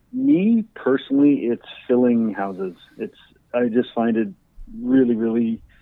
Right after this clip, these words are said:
mentally hard. I don't know if it actually is hard, but I find it mentally hard. Um, so when I look at the student rentals and I get 'em mo-, managed and there's a company that just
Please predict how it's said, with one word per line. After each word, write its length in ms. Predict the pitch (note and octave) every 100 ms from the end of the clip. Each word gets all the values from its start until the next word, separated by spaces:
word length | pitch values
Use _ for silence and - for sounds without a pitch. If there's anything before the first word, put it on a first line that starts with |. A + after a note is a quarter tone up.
| _ _ _ _
mentally 480 | A2+ A#2 B2 C#3 C#3+
hard. 460 | A2+ A2+ B2+ D#3 D3+ _
I 80 | G#2+
don't 120 | G2+
know 120 | G2 -
if 60 |
it 40 | G2+
actually 260 | - G2+ G#2+
is 80 |
hard, 240 | G2+ G2 G#2
but 140 | G2
I 100 | A#2+ A#2+
find 220 | B2+ A2+
it 60 |
mentally 440 | G#2 G#2 G#2+ A#2+ B2
hard. 300 | A2+ C3 - _ _ _ _ _
Um, 460 | G2+ G2+ G2+ G2 - _ _ _ _ _ _ _
so 60 | B2+
when 120 | A#2+
I 80 | C3
look 180 | D3 C3
at 80 | G#2+
the 80 | -
student 260 | - E3+ B2
rentals 340 | G#2 A2+ G#2
and 100 | G#2
I 60 | G2+
get 120 | G#2
'em 140 | G#2
mo-, 160 | G#2 G#2+
managed 580 | A2 A2 G#2+ G#2+ G#2 -
and 160 | G2+ G2+
there's 180 | F#2+
a 40 | G2
company 580 | - A#2 A2 G#2+ G#2+ G2+
that 120 | F#2+
just 200 | G#2